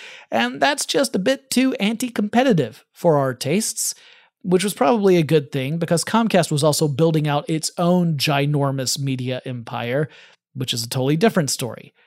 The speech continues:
By twenty fifteen, Comcast had enough with all the various inquiries and pushbacks, and they jumped out of the picture. So Charter went on to acquire Time Warner Cable and eventually phased out the branding to merge it with Charter's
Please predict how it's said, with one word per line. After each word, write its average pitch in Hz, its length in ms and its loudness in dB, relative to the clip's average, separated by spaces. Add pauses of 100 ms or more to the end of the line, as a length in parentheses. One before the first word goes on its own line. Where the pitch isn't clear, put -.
(340)
By 170 160 4
twenty 220 280 2
fifteen, 240 540 2 (300)
Comcast 185 560 4
had 165 160 4
enough 156 420 2
with 160 140 2
all 147 140 4
the 139 80 -2
various 143 420 0
inquiries 202 640 0
and 123 140 -6
pushbacks, 165 640 2
and 151 220 -4
they 147 140 2
jumped 147 460 0
out 143 140 4
of 127 80 -6
the 123 80 -8
picture. 131 440 -6 (280)
So 175 160 0
Charter 185 600 4
went 147 240 -2
on 147 220 -2
to 151 160 0
acquire 143 440 0
Time 139 480 -2
Warner 135 260 -4
Cable 147 520 2 (320)
and - 100 2
eventually 190 720 2
phased 170 300 2
out 165 160 4
the 160 60 0
branding 131 580 -4
to - 140 -6
merge 156 280 0
it 160 160 -2
with 143 120 -4
Charter's 143 440 0